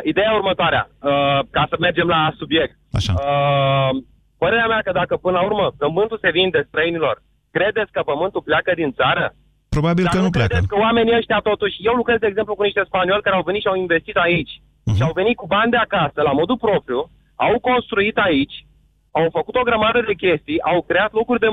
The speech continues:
Speaker 1: muncă și nu au luat banii acasă, pentru că, cum să vă spun eu, să nu credeți că se îmbogățesc după această activitate.
Speaker 2: Ba, eu
Speaker 1: Se
Speaker 2: cred că se vor
Speaker 1: îmbogățesc în
Speaker 2: îmbogăți
Speaker 1: așa
Speaker 2: într-o
Speaker 1: fel
Speaker 2: zi.
Speaker 1: încât să,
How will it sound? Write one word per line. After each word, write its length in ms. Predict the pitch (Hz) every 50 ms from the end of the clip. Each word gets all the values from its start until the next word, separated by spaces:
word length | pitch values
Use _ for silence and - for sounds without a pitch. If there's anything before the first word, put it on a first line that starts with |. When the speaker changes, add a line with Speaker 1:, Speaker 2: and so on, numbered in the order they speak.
| 202 180
Speaker 1:
muncă 400 | 156 143 - 165 180 233 262 - _ _ _ _ _ _ _ _ _ -
și 60 | - 285
nu 100 | 302 320
au 120 | 311 311
luat 160 | 311 311 302 240 233 294
banii 200 | 294 285 285 277 254 -
acasă, 300 | - 277 294 277 - 240 233 233
pentru 160 | 220 - -
că, 120 | - 226 214 196 - - _ _
cum 140 | - 233 240
să 60 | 277
vă 100 | 269 262 262
spun 160 | - 269 247
eu, 260 | 240 214 165 113 - _ _ _ _ _
să 100 | - 196 220
nu 120 | 269 285
credeți 520 | - - 269 254 233 196 190 226 285 - _ _ _ _
că 100 | - 220 214
se 60 | 240
îmbogățesc 560 | 226 214 196 220 208 202 208 190 - 262 269 226 226
după 140 | 233 - 247
această 360 | 214 202 - 233 233 226 - 214
activitate. 600 | 196 - 202 175 175 190 - 202 196 190 - - _ _ _ _ _ _ _ _ _ _ _ _ _ - - 107
Speaker 2:
Ba, 80 | 98 101
eu 60 | 92 90
Speaker 1:
Se 60 | 87
Speaker 2:
cred 160 | - 110 104
că 60 | - 123
se 120 | - 139 120 123
vor 80 | 135 135
Speaker 1:
îmbogățesc 380 | 139 135 139 - 165 165 -
în 40 | -
Speaker 2:
îmbogăți 0 |
Speaker 1:
așa 20 |
Speaker 2:
într-o 180 | 151 113 - 107
Speaker 1:
fel 80 | 107 95
Speaker 2:
zi. 80 | 85 95
Speaker 1:
încât 120 | 95 85
să, 80 | -